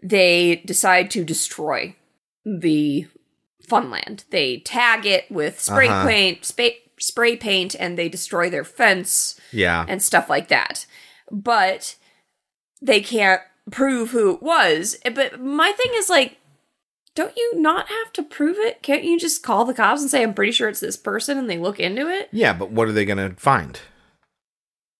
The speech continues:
Speaker 1: They could look in their cars, see if they have the spray paint.
Speaker 2: Yeah, uh-huh.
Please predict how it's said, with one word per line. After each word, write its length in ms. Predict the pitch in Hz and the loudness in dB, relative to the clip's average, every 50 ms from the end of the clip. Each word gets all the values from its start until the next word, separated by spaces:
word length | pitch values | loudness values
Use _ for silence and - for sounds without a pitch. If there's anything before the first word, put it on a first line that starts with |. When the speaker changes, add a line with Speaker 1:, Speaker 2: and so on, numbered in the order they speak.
| _ _ _ _ _ _ _ _ _ _ _ _ _ _ - | _ _ _ _ _ _ _ _ _ _ _ _ _ _ -4
Speaker 1:
They 100 | - - | -2 -2
could 180 | - 220 190 | 0 0 -2
look 180 | 202 190 185 220 | -2 -2 -4 -4
in 100 | 226 220 | -6 -4
their 140 | 202 170 170 | -4 -6 -4
cars, 360 | - - 185 185 190 202 - | 0 2 2 4 2 2 -2
see 140 | - 185 180 | -4 -4 -4
if 80 | 185 | -4
they 100 | - 175 | -4 -6
have 320 | 185 180 180 160 165 165 175 | -4 0 0 2 0 0 -2
the 80 | 180 | -6
spray 360 | 185 - - - - 160 160 202 | -8 -8 -4 -4 -2 -2 -2 -4
paint. 580 | - - 208 202 196 196 202 233 - - - _ _ _ - | -4 -4 -2 0 0 -2 -2 -4 -8 -12 -12 _ _ _ -4
Speaker 2:
Yeah, 360 | 107 104 101 95 98 98 98 - - - | -2 0 2 2 0 -2 -6 -12 -16 -10
uh-huh. 300 | - 104 107 113 107 104 | -6 -4 -2 -2 -2 -4